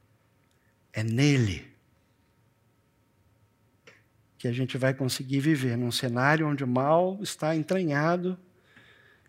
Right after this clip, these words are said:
e ganhando terreno, inclusive dentro da seara do Senhor.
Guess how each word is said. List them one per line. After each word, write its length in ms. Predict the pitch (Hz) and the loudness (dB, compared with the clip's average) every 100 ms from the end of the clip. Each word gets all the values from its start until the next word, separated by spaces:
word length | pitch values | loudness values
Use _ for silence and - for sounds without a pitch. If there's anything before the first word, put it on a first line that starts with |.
| _ - | _ -10
e 60 | |
ganhando 480 | 123 151 160 233 262 | 0 2 4 4 2
terreno, 420 | 262 135 151 123 101 - _ _ _ 143 | 0 2 2 0 -6 -18 _ _ _ -4
inclusive 480 | 131 147 151 180 | -2 -4 -2 -4
dentro 580 | 139 123 175 233 - 240 - _ _ _ _ _ _ _ _ _ _ _ - | -2 2 2 2 -4 -10 -10 _ _ _ _ _ _ _ _ _ _ _ -2
da 120 | 135 | -2
seara 440 | - 151 127 139 | 0 0 2 2
do 100 | 135 | 0
Senhor. 460 | 131 175 139 107 | -6 -6 -4 -6